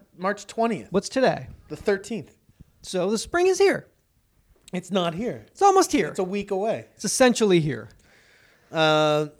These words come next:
Speaker 2: Clocks have been turned.
Speaker 1: Clocks have been turned. I think it would be nice if you could line those two things up. Um,
Speaker 2: You know what, you know what happened to me, which really threw me off? I came back to my coffee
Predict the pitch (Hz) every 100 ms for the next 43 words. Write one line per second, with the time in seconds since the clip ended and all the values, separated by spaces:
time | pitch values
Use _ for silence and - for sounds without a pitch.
0 | - 202 202 - 214 196 - 151 143 160
1 | - - 220 226 262 226 220 214 190 165
2 | 160 165 - - 160 196 190 196 220 214
3 | 247 269 233 - 208 202 185 175 175 175
4 | 160 151 - - 143 147 131 117 117 139
5 | 113 - _ _ _ _ _ _ 156 143
6 | 139 135 135 156 196 185 180 156 156 147
7 | 147 147 131 117 113 113 147 127 120 131
8 | 123 117 110 - - _ _ _ - -
9 | - - - - - - 190 196 185 170
10 | 185 165 - - 165 165 151 131 120